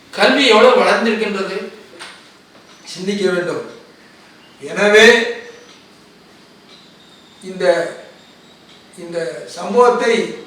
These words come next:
நெஞ்சு பொறுக்குதே இல்லையே இந்த நிலைகெட்ட மாந்தரை என்று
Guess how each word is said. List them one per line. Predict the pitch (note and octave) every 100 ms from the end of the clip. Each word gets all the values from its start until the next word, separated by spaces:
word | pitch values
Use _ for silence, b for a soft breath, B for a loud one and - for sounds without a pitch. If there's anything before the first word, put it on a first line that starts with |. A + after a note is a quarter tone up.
| - - - -
நெஞ்சு | E3+ G3+ A3 F#3+
பொறுக்குதே | G#3 G#3+ A3 G#3
இல்லையே | G3+ A3+ B3 G3
இந்த | F#3 F3+ E3+
நிலைகெட்ட | A#3+ B3+ B3+ A#3+ A#3+
மாந்தரை | G3+ G3+ G3+ G3
என்று | F#3 F#3